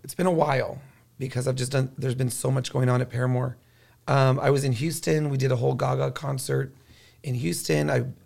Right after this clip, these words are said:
done L A. I've done Vegas. Um, New York. Um, don't know where else.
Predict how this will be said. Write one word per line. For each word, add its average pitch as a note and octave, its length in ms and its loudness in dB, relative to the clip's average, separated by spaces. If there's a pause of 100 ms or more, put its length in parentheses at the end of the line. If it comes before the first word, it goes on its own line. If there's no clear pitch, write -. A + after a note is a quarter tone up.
done C3+ 160 -2
L B2 200 0
A. C#3+ 220 4
I've C3+ 120 2
done B2+ 180 -2
Vegas. C3+ 600 0 (680)
Um, A#2+ 960 2 (120)
New B2+ 200 2
York. C3 520 2 (1400)
Um, B2+ 760 -2 (760)
don't C3 120 -12
know C3+ 80 -12
where - 140 -12
else. - 440 -14